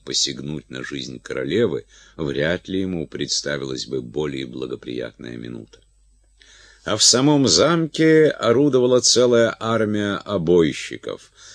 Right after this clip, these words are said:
Снимали со стен гобелены, скатывали ковры, выносили поставцы, столики и кофры. Свита королевы, её придворные дамы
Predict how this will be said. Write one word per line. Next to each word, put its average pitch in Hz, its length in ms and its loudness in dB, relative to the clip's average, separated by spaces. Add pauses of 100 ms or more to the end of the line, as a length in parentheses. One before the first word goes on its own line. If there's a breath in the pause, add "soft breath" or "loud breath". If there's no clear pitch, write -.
Снимали 110 540 2
со 92 200 2
стен 85 400 0
гобелены, 87 640 0
скатывали 78 640 -4
ковры, 80 600 -4
выносили 80 600 -4
поставцы, - 960 -4
столики 85 680 -2
и 73 140 -2
кофры. 87 680 0 (840 loud breath)
Свита 107 600 2
королевы, 76 600 -2
её 82 180 0
придворные 85 720 -2
дамы 87 440 -2